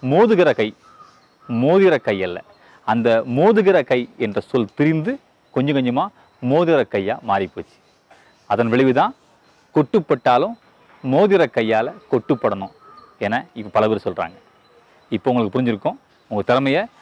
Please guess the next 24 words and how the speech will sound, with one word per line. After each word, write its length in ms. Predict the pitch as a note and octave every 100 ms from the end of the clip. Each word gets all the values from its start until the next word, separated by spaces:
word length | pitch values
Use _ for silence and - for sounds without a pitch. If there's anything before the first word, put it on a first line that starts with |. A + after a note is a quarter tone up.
| _
உங்க 240 | - G#2 B2
பலத்தை 340 | C3+ B2+ G3 -
நீங்க 240 | A#2 A2
யார்கிட்ட 120 | C3+
காட்டணும்? 420 | C#3 C3 C3 E3+ A3 _ _ _ _
உங்களுக்கு 680 | - C#3+ E3 D#3+ C#3+ - G#3+ - - _
சரி 220 | - D3
நிகரானவன்கிட்ட 720 | E3+ D3+ C3+ B2 A2 A#2 F#3+ A3
நீங்க 300 | A2 F#2+ A2
காட்டணும். 280 | F#2+ F2+ F2 _ _ _ -
அதுதான் 400 | G2+ G2+ C3 D#3+ _ _ _ _
உங்களுக்கு 480 | - G#2+ G2 F#2 - -
பேர், 220 | - A#2+ - _ -
புகழ். 240 | A2+ - - _ - - - _ -
சரிங்களா? 300 | A2+ A2+ A#2+ - - - - - - _ _
இதுபோல 480 | D3 G3 G3 G3 F#3+ -
தொடர்ந்து 360 | C#3+ E3 D3+
பல 160 | B2 A#2+
காணொளிகளையும் 580 | A2 B2 A#2+ A2+ A2+ D3+ - - -
காண 320 | A2+ A2+ E3 G#3+ _ _ _ _
மறக்காமல் 580 | A#2 B2+ E3 D#3 D#3 E3
எனது 220 | A#2+ G#2+
பக்கத்தில் 420 | - A2 C#3 A#2 G#2+
இணைந்திடுங்க. 440 | G2+ G2 F2+ E2+